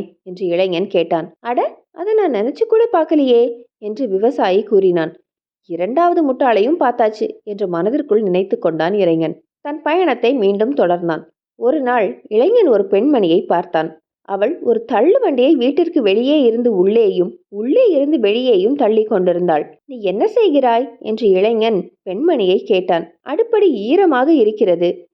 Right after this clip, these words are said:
அதை காய வைப்பதற்காக சூரிய கதிர்களை வெளியே வந்து தள்ளுவண்டியில் எடுத்து செல்கிறேன்" என்று அவள் சொன்னாள்.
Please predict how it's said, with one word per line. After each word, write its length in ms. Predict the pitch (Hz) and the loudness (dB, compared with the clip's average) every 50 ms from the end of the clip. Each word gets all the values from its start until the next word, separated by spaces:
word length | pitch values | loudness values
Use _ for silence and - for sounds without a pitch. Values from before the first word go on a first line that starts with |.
| _ _ | _ _
அதை 280 | - - 175 180 165 170 | -14 -10 -6 -6 -6 -6
காய 380 | - - 156 156 190 294 415 453 | -6 -8 -4 -2 0 2 2 4
வைப்பதற்காக 1040 | 403 349 320 311 277 240 247 247 233 - 214 190 175 180 220 220 208 190 - - - _ _ _ | 4 2 2 2 0 0 0 0 0 0 0 0 2 2 2 2 2 0 -2 -8 -14 _ _ _
சூரிய 520 | _ _ - 302 330 415 508 494 415 302 | _ _ -4 0 2 2 4 4 2 2
கதிர்களை 680 | 233 233 214 214 214 196 196 185 185 185 202 233 262 269 262 214 175 | 2 0 0 0 0 2 2 0 0 0 -4 -6 -12 -16 -16 -8 -2
வெளியே 440 | 165 170 175 208 269 349 440 427 359 | 0 2 2 4 4 4 4 2 2
வந்து 320 | 240 202 196 208 226 233 233 | 2 0 0 0 0 0 0
தள்ளுவண்டியில் 680 | 240 190 196 233 285 349 311 262 214 208 196 185 175 | 2 2 2 2 2 2 2 2 0 2 0 2 2
எடுத்து 340 | 175 175 180 208 - 359 339 | 2 2 0 2 0 0 0
செல்கிறேன்" 640 | 359 233 185 185 175 175 170 160 156 156 - - _ _ | 2 0 0 2 0 2 2 0 -2 -2 -8 -18 _ _
என்று 320 | - 214 220 233 254 226 185 | -14 -12 -12 -8 -6 -4 -2
அவள் 200 | 151 151 175 208 | -2 0 0 -2
சொன்னாள். 580 | - - 175 170 170 165 156 - - - _ | 0 -2 -2 -2 0 -2 -2 -4 -6 -10 _